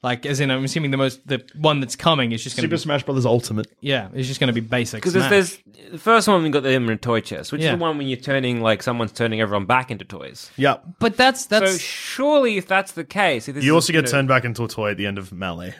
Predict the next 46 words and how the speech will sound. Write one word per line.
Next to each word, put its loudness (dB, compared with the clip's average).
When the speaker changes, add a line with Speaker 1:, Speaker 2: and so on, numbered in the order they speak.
Speaker 3:
if -4
it's -2
Speaker 1:
Yeah. 4
Speaker 3:
like, 0
you 2
know, 0
you -2
know, -6
a -6
sequel -6
progression, -6
it's, -8
it's -8
like, -2
is 0
this -2
a 0
whole 4
universe 4
or -4
a -8
pocket -4
universe -4
or 4
Speaker 1:
Mm. 2
Speaker 3:
whatever 0
that 0
is -2
kind -2
of -6
just -8
like -4
Speaker 2:
No 6
birth, 4
you're 0
made 2
as -2
a -8
toy, -8
then -6
you -8
come -8
to -10
life, -2
and -10
then -6